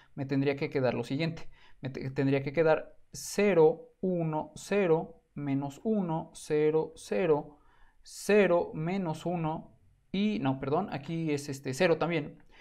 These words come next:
y me quedaría aquí uno, ¿no? Esta es mi rotación en torno al eje Z de noventa grados. Y ahora la rotación en Y, en to-, eh, en torno al eje Y de menos noventa grados, ya la tengo, la hice en el ejemplo pasado, es esta de aquí. Esta matriz solamente la copiamos, cero, cero, uno,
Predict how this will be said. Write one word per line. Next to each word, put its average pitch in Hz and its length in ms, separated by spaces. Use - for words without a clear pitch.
y 220 220
me 151 120
quedaría 131 300
aquí 127 160
uno, 113 240
¿no? 170 380
Esta 185 260
es 180 60
mi 160 100
rotación 139 500
en 135 120
torno 131 240
al 127 80
eje 139 120
Z 160 240
de 156 100
noventa 123 340
grados. 165 360
Y - 80
ahora 139 220
la 139 140
rotación 135 400
en 175 100
Y, 175 80
en 139 160
to-, - 140
eh, 135 340
en 135 80
torno 135 240
al 139 60
eje 151 160
Y 147 160
de 131 100
menos 120 260
noventa 135 440
grados, 135 340
ya 175 160
la 190 140
tengo, 170 340
la 131 100
hice 139 200
en 160 100
el 127 100
ejemplo 135 340
pasado, 156 360
es 139 260
esta 135 280
de 131 60
aquí. 160 280
Esta 165 200
matriz 151 360
solamente 151 460
la 143 140
copiamos, 143 500
cero, 143 480
cero, 123 480
uno, 226 360